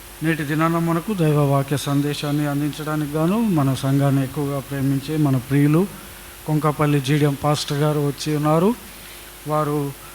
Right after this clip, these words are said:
మరి దైవ వాక్య పూర్ణులై మరి దైవ వాక్య సందేశాన్ని అందించలాగున వారి కొరకు, వారి ఆరోగ్యం కొరకు, వారు చేస్తున్న సేవ కొరకు,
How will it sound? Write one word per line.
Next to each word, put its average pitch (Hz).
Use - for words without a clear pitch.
మరి 139
దైవ 147
వాక్య 139
పూర్ణులై 151
మరి 139
దైవ 143
వాక్య 143
సందేశాన్ని 143
అందించలాగున 147
వారి 139
కొరకు, 151
వారి 135
ఆరోగ్యం 143
కొరకు, 156
వారు 151
చేస్తున్న 135
సేవ 143
కొరకు, 151